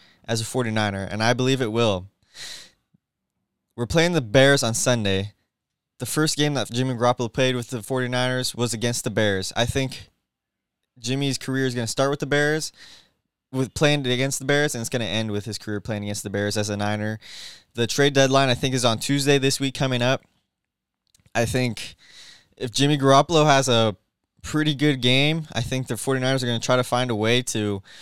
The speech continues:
uh, tr-, somehow trade him, maybe to the Browns, because Baker Mayfield's torn labrum.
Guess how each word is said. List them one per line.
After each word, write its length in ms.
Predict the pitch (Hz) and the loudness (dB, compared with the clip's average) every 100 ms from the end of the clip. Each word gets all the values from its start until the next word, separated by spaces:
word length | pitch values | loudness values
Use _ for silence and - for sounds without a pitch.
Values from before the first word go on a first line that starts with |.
| - - _ _ _ _ | -20 -20 _ _ _ _
uh, 280 | 127 120 110 | 2 2 2
tr-, 220 | - - - | 0 -2 -2
somehow 400 | - 147 156 131 | 0 2 2 0
trade 380 | - 131 151 151 | 2 4 4 4
him, 80 | |
maybe 240 | 123 139 139 | 4 2 2
to 160 | - | -2
the 80 | 127 | -6
Browns, 440 | 98 120 123 147 143 | -2 0 2 2 0
because 540 | 120 117 107 - - _ _ | -2 -2 0 -4 -6 _ _
Baker 240 | 123 123 123 | -4 -2 0
Mayfield's 600 | 113 123 131 135 110 - | 0 0 0 -2 -4 -10
torn 300 | - 131 107 | -6 -4 0
labrum. 480 | 113 120 139 151 | 0 2 0 -2